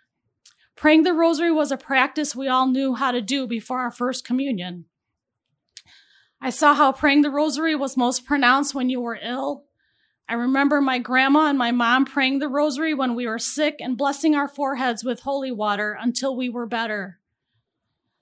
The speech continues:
The rosary and holy water returned to the present day when I prayed with my mom and blessed her with the holy water that she did to me when I was young, before she was laid to rest two years ago.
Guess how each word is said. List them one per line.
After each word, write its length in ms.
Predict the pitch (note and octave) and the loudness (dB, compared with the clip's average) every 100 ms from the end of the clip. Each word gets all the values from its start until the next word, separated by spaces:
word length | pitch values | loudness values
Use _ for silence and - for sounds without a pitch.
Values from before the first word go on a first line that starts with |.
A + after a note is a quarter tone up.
| _ | _
The 100 | B3+ | -6
rosary 420 | A#3+ D4 D4+ E4+ F4+ | 0 2 2 4 6
and 80 | |
holy 260 | D4 D#4 D4+ | 6 4 2
water 380 | C#4 C4+ C4 C4+ | 2 2 2 0
returned 480 | C4 B3+ - D4 D4 | -4 -4 2 2 2
to 80 | |
the 100 | C#4 | -2
present 460 | C4 C#4 C#4+ C4+ C#4+ | -6 -2 0 2 2
day 460 | D4+ C4 A3 F#3+ - _ _ | 0 -4 -4 -8 -14 _ _
when 160 | - C4+ | -8 -6
I 100 | C4 | -6
prayed 360 | - C4+ D#4 D4+ | -2 0 0 0
with 140 | F4 | 0
my 160 | E4 E4+ | 2 4
mom 500 | C#4+ C4 C4 C#4 - _ _ _ _ - | 2 0 -2 -4 -8 _ _ _ _ -4
and 180 | C#4+ A#3+ | -2 0
blessed 340 | E4 E4 - | 0 0 0
her 140 | E4+ | -2
with 100 | D#4 | -2
the 100 | C4 | -4
holy 280 | A3 B3 C4+ | -2 0 0
water 420 | B3+ B3+ B3 B3+ | -2 -2 -2 -4
that 220 | B3+ A#3+ B3 | -6 -6 -6
she 260 | - C#4 | -2 -2
did 400 | B3 D4+ C4 A#3+ | -2 0 0 -2
to 140 | - C#4 | -2 0
me 260 | C#4 C4+ | 0 0
when 180 | B3 B3+ | -2 -2
I 120 | B3 | -2
was 260 | C4+ C4+ - | -2 -4 -4
young, 380 | A3+ G#3 G3+ A3+ _ _ _ _ _ _ _ _ _ _ _ _ | -6 -6 -8 -14 _ _ _ _ _ _ _ _ _ _ _ _
before 320 | B3 - C4 | -6 0 0
she 160 | C4+ D#4 | 2 0
was 200 | C#4+ A#3 | 0 0
laid 220 | C4+ C4+ | -2 -2
to 80 | C#4 | -2
rest 420 | C4+ B3+ - - | -2 -2 -4 -4
two 100 | C4 | -4
years 320 | C4 C4 C4 | -2 -2 -4
ago. 300 | C4 B3 F3+ | -6 -10 -16